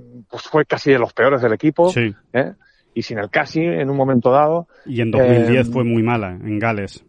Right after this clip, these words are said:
Speaker 2: eh, su, su Ryder. De hecho, tenía ese, porque llegaba como número uno del mundo, y si no llegaba como nu-, número uno del mundo, había sido número uno del mundo, ¿no?
Speaker 1: Sí,
Speaker 2: Y,
Speaker 1: sí, sí.
Speaker 2: y, y, y eso lo, lo tenía como una espina clavadísima, ¿no? Eh, que se la pudo sacar, de cierto modo, en Medina en dos mil doce, sí.
Speaker 1: Sí,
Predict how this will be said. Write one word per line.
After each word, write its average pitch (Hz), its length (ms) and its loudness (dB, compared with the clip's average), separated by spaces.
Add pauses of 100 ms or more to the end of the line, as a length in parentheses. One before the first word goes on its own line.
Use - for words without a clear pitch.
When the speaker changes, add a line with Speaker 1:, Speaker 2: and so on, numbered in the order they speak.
(120)
Speaker 2:
eh, 107 460 -8
su, 110 380 -4
su 113 160 -8
Ryder. 107 340 -4
De 95 80 -8
hecho, 113 260 -8
tenía 117 280 -2
ese, 113 400 -6 (260)
porque 113 220 -6
llegaba 113 260 2
como 127 160 0
número 143 300 4
uno 120 140 0
del 110 100 -2
mundo, 147 240 4
y 120 40 -2
si 123 120 -2
no 135 60 0
llegaba 160 220 2
como 160 200 2
nu-, 160 140 4
número 160 340 4
uno 156 140 2
del 151 60 2
mundo, 175 200 2
había 143 240 0
sido 127 320 0
número 120 280 -4
uno 120 180 -2
del 113 100 -2
mundo, 131 280 -2
¿no? 131 100 -6
Speaker 1:
Sí, 143 100 4
Speaker 2:
Y, 135 240 6
Speaker 1:
sí, 131 180 0
sí. 120 140 -2
Speaker 2:
y, 131 280 -4
y, 127 320 -4
y 120 40 0
eso 131 180 -4
lo, 151 180 0
lo 147 140 -2
tenía 131 180 -4
como 147 140 -4
una 147 80 -2
espina 147 300 -2
clavadísima, 117 680 -4
¿no? 131 180 -6
Eh, 113 240 -6
que 120 100 -10
se 123 100 -6
la 110 80 -2
pudo 131 180 -2
sacar, 151 320 -4 (120)
de 117 240 -6
cierto - 280 -6
modo, 127 200 -2
en 117 80 -4
Medina 120 340 -2
en 113 80 -6
dos 90 100 -8
mil 117 140 -6
doce, 131 260 -10
sí. 120 140 -12 (1040)
Speaker 1:
Sí, - 140 0